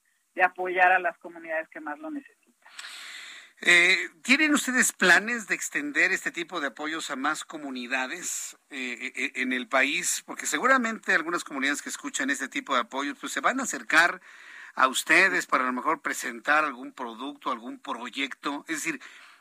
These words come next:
Speaker 2: ¿se pueden extender a otras comunidades? ¿Y qué requisitos le piden a una comunidad para poder apoyar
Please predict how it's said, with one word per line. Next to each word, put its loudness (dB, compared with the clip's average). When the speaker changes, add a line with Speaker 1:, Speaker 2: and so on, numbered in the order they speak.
Speaker 2:
¿se -2
pueden 4
extender 0
a 4
otras -2
comunidades? 0
¿Y -12
qué -2
requisitos -6
le -8
piden -4
a 0
una -2
comunidad -2
para 0
poder -2
apoyar 2